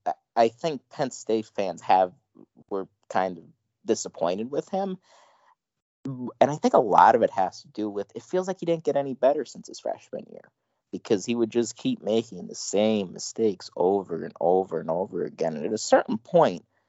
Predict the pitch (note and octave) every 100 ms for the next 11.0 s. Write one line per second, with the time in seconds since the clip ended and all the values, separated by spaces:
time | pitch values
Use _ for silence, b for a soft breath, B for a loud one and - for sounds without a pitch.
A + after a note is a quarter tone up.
0 | _ _ - G#2+ G#2+ D3 G3+ - A#2+ -
1 | A2 D#3+ G#2 C2 - B2+ D#3 F#2 - F2
2 | D2+ E2+ B1 _ _ - G2+ A2+ _ -
3 | C2 - B2+ G#2 - _ _ _ _ -
4 | G3+ - C4 - - - - F#3+ - F#3
5 | - F2+ D#2 - D#3+ - _ _ _ _
6 | _ _ _ _ G#2 G#2 G2+ G2 - A2
7 | G2 - G3 - G#2 F3 F3+ D4 - -
8 | - - - F3 - G2+ - F#2 - -
9 | - G#2+ - - - - - F#2+ F2 E2
10 | D#2 D2+ - - _ _ _ _ - F#2